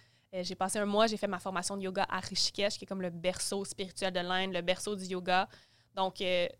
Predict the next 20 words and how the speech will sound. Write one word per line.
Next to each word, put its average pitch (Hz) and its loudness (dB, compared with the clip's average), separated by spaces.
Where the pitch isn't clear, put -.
ça - -6
a 180 2
été - -6
incroyable 196 4
comme 190 -4
voyage. 185 4
Puis - -8
je - -2
suis - -2
revenue, 185 0
puis 202 -10
j'ai 185 -4
vraiment 175 -2
comme 185 -6
ressenti 175 -6
cet - -10
appel-là 180 0
de, 175 -2
de 175 -2
pousser, 202 -4